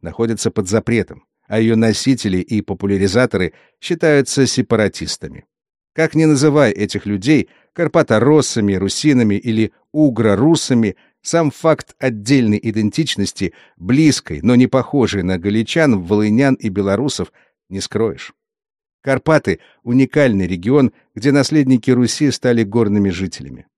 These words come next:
На всех остальных направлениях имперской экспансии встречаются лесные, степные и речные города, поселения,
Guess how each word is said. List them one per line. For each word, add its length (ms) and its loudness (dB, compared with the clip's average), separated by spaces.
На 140 0
всех 280 0
остальных 500 0
направлениях 680 0
имперской 560 -4
экспансии 680 -2
встречаются 640 -2
лесные, 600 0
степные 560 0
и 120 -4
речные 460 -2
города, 640 -2
поселения, 800 -2